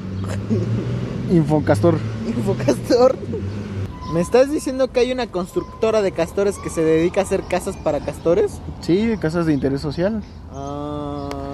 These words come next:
Speaker 1: ya.
Speaker 2: Tiene que trabajar un buen rato para, pues, ganarse sus puntos y poder tener su casita, güey.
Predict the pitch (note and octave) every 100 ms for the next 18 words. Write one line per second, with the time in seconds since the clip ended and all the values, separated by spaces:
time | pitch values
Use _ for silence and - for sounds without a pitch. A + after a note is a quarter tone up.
0 | C#3 C#3+ C3 B2 A#2+ - D#3 E3 C#3 C3
1 | C3 C#3+ D#3 E3 E3 D3+ E3+ F#3+ C#3+ B2+
2 | A#2+ - - - - C3+ C3+ D#3 E3 D3
3 | - D#3+ F#3 F3+ C3+ C3+ C#3 C#3 D3 C#3+
4 | C#3 - - B2+ D3+ - D3+ C#3